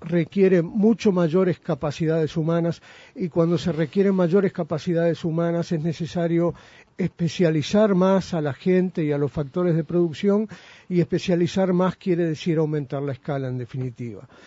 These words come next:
Pero además los negocios se hacen más complejos porque hay que comercializar con, con Chicago, con los futuros, comercializar de otra manera, abastecerse de insumos y servicios de otra manera,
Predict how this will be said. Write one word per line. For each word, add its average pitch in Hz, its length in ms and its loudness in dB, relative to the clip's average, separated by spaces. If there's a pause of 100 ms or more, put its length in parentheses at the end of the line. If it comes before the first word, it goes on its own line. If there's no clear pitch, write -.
(220)
Pero 175 180 4
además 190 460 4 (220)
los 175 180 2
negocios 185 460 4
se 190 80 0
hacen 165 240 0
más 180 180 -2
complejos 170 720 -4
porque 156 380 -2
hay 170 180 0
que 175 160 -4
comercializar 165 1000 -2 (600)
con, 175 560 6
con 170 260 4
Chicago, 180 640 2
con 175 240 2
los 170 120 2
futuros, 170 640 0
comercializar 151 800 -4
de 156 80 4
otra 156 200 0
manera, 175 440 2 (260)
abastecerse 175 880 0
de 175 100 4
insumos 185 720 2
y 170 60 0
servicios 165 680 -2
de 151 120 -2
otra 170 240 -2
manera, 185 540 2